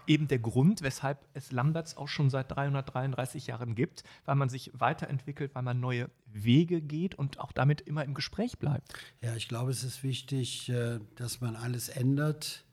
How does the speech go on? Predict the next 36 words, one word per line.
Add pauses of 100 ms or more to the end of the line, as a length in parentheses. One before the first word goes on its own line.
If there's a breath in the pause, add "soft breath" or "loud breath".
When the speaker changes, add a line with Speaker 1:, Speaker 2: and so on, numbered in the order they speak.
(340)
Speaker 2:
damit
es
am
Ende
so
bleibt,
wie
es
ist. (340 loud breath)
Also
man
muss
sich
anpassen
an
veränderte
Zeiten
und
Strukturen,
Verbrauchergewohnheiten (600 loud breath)
und
muss
damit
immer
wieder
beweisen,
dass
man
sein
Unternehmen
am
Markt
hält.
Leider
gibt's
ja